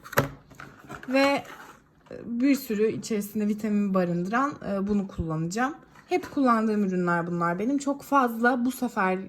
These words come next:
e, bu detoksu yaparken halsizlik çekeceğimi düşünmüyorum.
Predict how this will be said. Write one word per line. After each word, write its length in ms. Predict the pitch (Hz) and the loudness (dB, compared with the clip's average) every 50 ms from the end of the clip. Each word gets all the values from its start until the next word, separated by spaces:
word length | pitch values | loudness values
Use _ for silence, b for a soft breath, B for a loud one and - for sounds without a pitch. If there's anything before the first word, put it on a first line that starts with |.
| - - | -6 -2
e, 300 | 185 190 185 185 190 190 | 0 2 4 4 2 2
bu 100 | 208 214 202 196 - - _ - - | 0 -4 -4 -6 -10 -16 _ -4 -2
detoksu 520 | 202 202 202 208 185 - - - - 196 | -2 -2 0 -2 -2 -2 -4 -8 -2 0
yaparken 540 | 190 202 196 - 240 190 208 208 269 269 247 | 0 0 0 0 0 0 0 0 -2 -2 0
halsizlik 600 | 220 233 214 208 202 208 - 220 226 240 233 - | 2 2 2 2 0 -4 -6 -8 -8 -8 -6 -6
çekeceğimi 560 | - 233 214 208 190 185 202 214 247 262 220 | -6 -6 -4 -4 -4 -2 -2 0 0 0 0
düşünmüyorum. 640 | 220 214 - - - 226 208 196 190 196 247 302 | 0 -2 -4 -4 -4 -2 0 0 0 0 0 -2